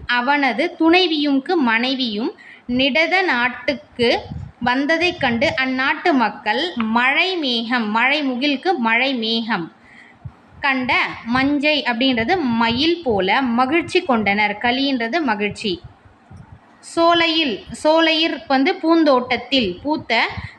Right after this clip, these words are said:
மணமலர்களில் கரும்-, ஆ, சுரும்புகள் வருது இல்லையா, அது வண்டுகள் மொய்த்து பண்-,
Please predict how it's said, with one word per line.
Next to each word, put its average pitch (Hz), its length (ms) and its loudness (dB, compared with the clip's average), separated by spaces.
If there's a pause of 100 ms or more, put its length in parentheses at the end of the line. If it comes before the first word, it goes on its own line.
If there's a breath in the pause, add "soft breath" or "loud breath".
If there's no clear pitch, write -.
(160)
மணமலர்களில் 247 1200 0 (120)
கரும்-, 294 340 0
ஆ, 254 400 2
சுரும்புகள் 294 720 2
வருது 247 200 0
இல்லையா, 311 220 2
அது 320 260 -4
வண்டுகள் 285 680 0
மொய்த்து 247 600 -4 (100)
பண்-, 269 320 -2